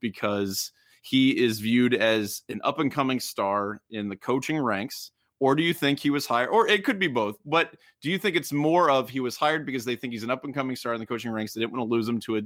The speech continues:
you know, a school like, you know, like Temple or some other place? Uh, or is it because he can carry on, or at least they perceive that he can carry on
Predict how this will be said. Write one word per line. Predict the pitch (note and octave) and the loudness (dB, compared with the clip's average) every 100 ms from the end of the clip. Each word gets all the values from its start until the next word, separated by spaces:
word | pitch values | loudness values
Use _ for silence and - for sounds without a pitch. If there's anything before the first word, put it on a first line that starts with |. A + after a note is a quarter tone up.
| - | -6
you | G#2 | -6
know, | G2 | -6
a | G2+ | -6
school | - A#2 G#2 | -6 -4 -2
like, | G#2 - _ _ - | -4 -8 _ _ -14
you | |
know, | E2+ | -12
like | F#2+ | -12
Temple | - A#2 G2 F#2+ | -6 -4 -4 -2
or | G2 G2+ | 0 -2
some | - G2+ | -2 -2
other | G2 | -2
place? | F#2+ G2 F#2 - _ _ _ _ _ _ | -4 -4 -6 -6 _ _ _ _ _ _
Uh, | G#2 A2 A2+ - - _ | 2 4 4 0 -4 _
or | F3+ A#3 D#3 B2 C3+ | 4 6 6 6 4
is | C3 B2 | 2 2
it | B2+ | -2
because | B2 C#3 B2+ - | -2 0 0 0
he | C#3+ | -8
can | B2+ C3+ | -6 -6
carry | - C#3+ C3 C3 | 0 2 2 4
on, | D#3+ C3+ G#2+ G#2 B2 | 4 4 2 0 -4
or | C3 | -2
at | C3 | 0
least | C3 - | 0 2
they | C3 B2+ - - | 2 0 -2 -4
perceive | C3 - F3+ G#3+ G3+ | -4 -2 -2 0 0
that | D#3 | 0
he | B2 | -2
can | A#2+ G#2 | -4 -4
carry | A#2 G#2+ G#2 | -2 -2 -2
on | G2 G2 G2 | -2 -2 -4